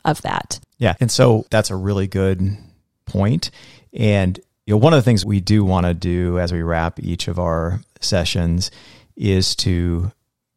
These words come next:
Speaker 2: give you a little bit of a homework assignment, uh, something that you can take away. And so I think what you just described for this time is what we would like to encourage you to do. And that is to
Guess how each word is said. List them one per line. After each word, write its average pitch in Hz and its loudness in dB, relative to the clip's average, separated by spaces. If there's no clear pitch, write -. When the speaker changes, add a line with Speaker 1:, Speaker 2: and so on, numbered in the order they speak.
Speaker 2:
give 92 -2
you 95 -2
a 92 -2
little 87 -4
bit 85 -2
of 80 -4
a 76 -4
homework 92 0
assignment, 107 4
uh, 85 -2
something 113 2
that 90 2
you 92 0
can 85 -4
take - -4
away. 87 0
And 95 2
so 92 0
I 101 2
think 107 2
what 104 0
you 98 2
just 90 0
described 90 0
for - -4
this 101 -2
time 90 0
is 90 -2
what 90 -2
we 87 -4
would 82 -4
like 85 -2
to 85 -2
encourage 82 0
you 80 -2
to - -6
do. 82 -2
And 92 2
that 98 2
is 90 -2
to 90 0